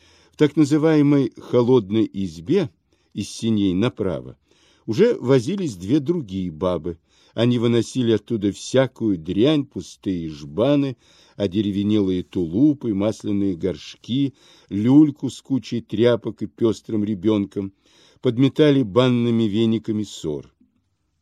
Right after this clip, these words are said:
Аркадий Павлович выслал их вон и поместился на лавке под образами.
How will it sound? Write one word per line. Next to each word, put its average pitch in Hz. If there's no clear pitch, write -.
Аркадий 107
Павлович 175
выслал 107
их -
вон 110
и 117
поместился 156
на 147
лавке 131
под 139
образами. 82